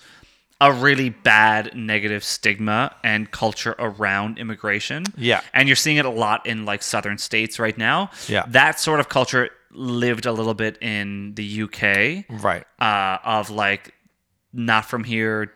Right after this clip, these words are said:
Speaker 1: they're taking our jobs." They're,
Speaker 2: Right.
Speaker 1: it's, it's that kind of really negative tone
Speaker 2: Yeah.
Speaker 1: on immigrants.
Speaker 2: Right.
Speaker 1: Do you know what I mean? Which is not, is not correct. It's not healthy. But that
Speaker 2: No.
Speaker 1: was the tone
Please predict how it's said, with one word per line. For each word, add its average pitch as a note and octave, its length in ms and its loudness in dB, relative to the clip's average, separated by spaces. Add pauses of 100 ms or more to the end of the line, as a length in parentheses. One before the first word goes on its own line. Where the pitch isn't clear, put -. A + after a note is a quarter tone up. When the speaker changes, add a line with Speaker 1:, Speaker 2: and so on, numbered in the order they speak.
(100)
Speaker 1:
they're A2 160 -2
taking G#2+ 300 -6
our G2 100 -4
jobs." G#2 800 -2
They're, G2+ 200 -2
Speaker 2:
Right. F#2 280 -4
Speaker 1:
it's, D3 320 0
it's D3 220 -2
that C#3+ 240 6
kind C#3 160 0
of A#2 140 -2
really A#2+ 360 -4 (360)
negative E3 1000 4
tone B2 380 0
Speaker 2:
Yeah. B2+ 80 -6
Speaker 1:
on A2 160 -2
immigrants. A#2 580 -4
Speaker 2:
Right. G#2+ 220 -2 (240)
Speaker 1:
Do C3 80 -6
you C#3 60 2
know C3+ 60 2
what C3 40 2
I C3 40 0
mean? F#3+ 240 -4 (260)
Which A#3 180 2
is F#3 100 2
not, D#3+ 340 2 (920)
is C#3+ 140 -8
not A#2 160 -2
correct. F#2 260 -14
It's A#2 80 -6
not B2+ 160 -4
healthy. F#2 280 -18 (540)
But C#3 220 8
that C#3+ 100 10
Speaker 2:
No. C#3+ 60 6
Speaker 1:
was C3 100 0
the B2+ 100 0
tone G#2+ 480 -4